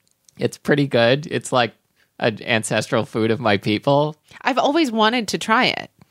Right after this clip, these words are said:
Speaker 1: Uh, I didn't make it today, but I
Speaker 2: Thanks a lot.
Speaker 1: You know, I made, I made the kasha part, just not the varnishkas.
Speaker 2: Okay, so did you just, let, so let's, let's go ahead and taste this. Did you
Speaker 1: Yeah, yeah.
Speaker 2: just cook it in?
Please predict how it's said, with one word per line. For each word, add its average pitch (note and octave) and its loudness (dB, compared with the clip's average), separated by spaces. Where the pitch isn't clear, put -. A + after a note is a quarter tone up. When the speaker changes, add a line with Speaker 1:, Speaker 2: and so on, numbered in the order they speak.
Speaker 1:
Uh, A2+ 4
I A2 2
didn't B2+ -2
make G2+ -2
it G#2 -4
today, G#2+ 0
but G2+ 2
I G2 -2
Speaker 2:
Thanks G2 -4
a F#3+ 2
lot. F3+ 2
Speaker 1:
You B2 0
know, A2 2
I A#2+ 2
made, A2+ 2
I A2+ -2
made A2+ 2
the G#2+ -2
kasha A2+ 0
part, F2+ 2
just - -4
not F#2+ 0
the F#2 -4
varnishkas. F#2 0
Speaker 2:
Okay, A#3 2
so C4+ 2
did A#3 2
you C#4 4
just, C4+ 0
let, - 0
so C#4 0
let's, E4 2
let's D4+ 0
go - 2
ahead F#4+ 4
and C#4 0
taste C4+ -2
this. F3 0
Did G#3 -4
you B3 0
Speaker 1:
Yeah, - 4
yeah. A2+ 2
Speaker 2:
just - -10
cook C#4 -2
it B3 2
in? G#3+ 2